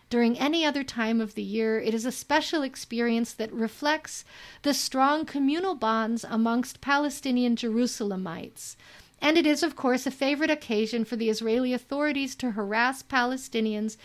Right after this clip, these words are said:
and spoil their festivities, and this year was no different. On April twelfth, the day before the start of Ramadan, I walked down the steps of Damascus Gate into the old city to have my last hummus and falafel breakfast meal at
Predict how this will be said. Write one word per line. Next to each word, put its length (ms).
and 160
spoil 440
their 120
festivities, 960
and 200
this 200
year 160
was 240
no 200
different. 680
On 160
April 260
twelfth, 500
the 100
day 260
before 320
the 80
start 420
of 160
Ramadan, 720
I 140
walked 360
down 220
the 80
steps 480
of 100
Damascus 680
Gate 400
into 320
the 140
old 180
city 320
to 100
have 220
my 140
last 460
hummus 360
and 140
falafel 520
breakfast 520
meal 320
at 100